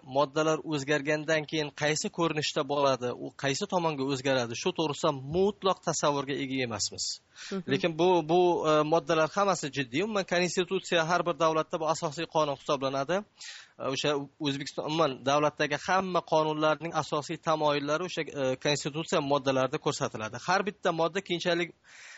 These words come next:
Speaker 1: o'nlab qonunlarga asos bo'ladi. Ya'ni siz ana yuqorida ko'pgina moddalarni aytib o'tdingiz. Ya'ni meni nazarimda eng muhimlaridan bittasi bu mahalliy davlat hokimiyat asoslariga tegishli modda.
Speaker 2: Mhm.
Speaker 1: Demak, O'zbekistonda o'sha,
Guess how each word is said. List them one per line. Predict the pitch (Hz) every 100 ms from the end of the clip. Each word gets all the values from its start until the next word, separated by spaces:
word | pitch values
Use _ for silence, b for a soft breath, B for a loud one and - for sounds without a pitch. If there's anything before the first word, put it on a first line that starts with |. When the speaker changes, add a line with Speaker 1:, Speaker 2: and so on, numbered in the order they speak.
| B _
Speaker 1:
o'nlab | - 170 180 185 214 -
qonunlarga | - 170 165 156 151 151
asos | - 143
bo'ladi. | - 110 101 101
Ya'ni | 135 165 165
siz | 185 175 -
ana | 165 160
yuqorida | 165 170 170 165 165 - -
ko'pgina | 170 180 165
moddalarni | 160 156 160 160 165
aytib | 160 165
o'tdingiz. | - 196 -
Ya'ni | 185 170
meni | 170 196
nazarimda | 185 175 175 175 175
eng | 185 196
muhimlaridan | 175 175 170 165 160 156
bittasi | 156 160 156 214
bu | 196
mahalliy | 165 160 156 165 190
davlat | 160 165 165 -
hokimiyat | 147 156 160 156
asoslariga | 143 143 - 131 143
tegishli | - 123 110 139
modda. | 123 101 110
Speaker 2:
Mhm. | - - - 196 202 196
Speaker 1:
Demak, | - 131 139
O'zbekistonda | 147 139 147 - 147 160 170 156
o'sha, | 135 143